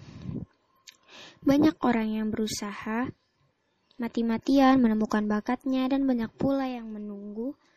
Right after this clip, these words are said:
seumur hidup agar bakatnya atau dirinya ditemukan. Tapi lebih banyak lagi yang merasa dirinya berbakat, padahal tidak. Bakat menghinggapi orang tak diundang. Jia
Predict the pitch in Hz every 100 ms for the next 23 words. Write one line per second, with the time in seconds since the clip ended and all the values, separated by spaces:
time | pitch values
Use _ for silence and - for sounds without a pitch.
0 | _ _ _ - 226 226 226 - 269 277
1 | - 220 208 214 208 214 - - 247 262
2 | 233 214 208 214 226 247 254 220 214 202
3 | 196 208 202 202 _ _ - _ _ 269
4 | - 311 294 254 233 220 214 269 277 285
5 | 285 269 262 262 262 262 254 254 254 247
6 | 254 - 262 247 208 208 208 247 285 277
7 | 240 233 - - - _ _ _ _ _
8 | _ _ 214 202 - 226 - 262 247 233
9 | 220 202 _ - 254 - 208 208 233 254
10 | - 269 240 220 202 196 202 196 185 _
11 | _ _ _ _ _ _ _ - _ _
12 | _ _ _ _ _ _ _ _ - -
13 | 247 254